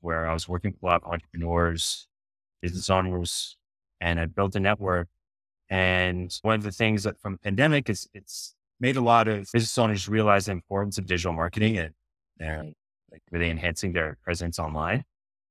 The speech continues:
So a buddy of mine got this window washing company, said, "Hey, you know, I want you to help me get my S E O in order."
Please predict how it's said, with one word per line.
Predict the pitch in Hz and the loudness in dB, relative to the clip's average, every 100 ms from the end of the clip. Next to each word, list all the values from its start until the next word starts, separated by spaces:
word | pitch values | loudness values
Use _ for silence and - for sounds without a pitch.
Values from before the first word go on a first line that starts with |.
| _ | _
So | - 104 98 92 92 90 85 _ | -2 4 4 4 0 -4 -8 _
a | |
buddy | 123 123 113 | 4 6 6
of | |
mine | 101 95 92 | 6 4 2
got | 85 | -2
this | 101 | 0
window | 107 104 | 2 2
washing | 95 95 - 90 | 4 4 4 -2
company, | 95 90 90 87 85 - _ _ _ _ | -2 -2 -4 -4 -6 -10 _ _ _ _
said, | - 90 | -6 0
"Hey, | 98 | 2
you | 95 85 | 2 0
know, | 82 82 | -2 -4
I | |
want | 87 87 | -4 -4
you | 90 | -2
to | 82 | 0
help | 82 | 0
me | 82 | 0
get | 82 | -2
my | 78 76 | -4 -6
S | 82 101 | -4 4
E | |
O | 120 117 | 6 6
in | |
order." | 104 95 92 87 | 6 2 0 -2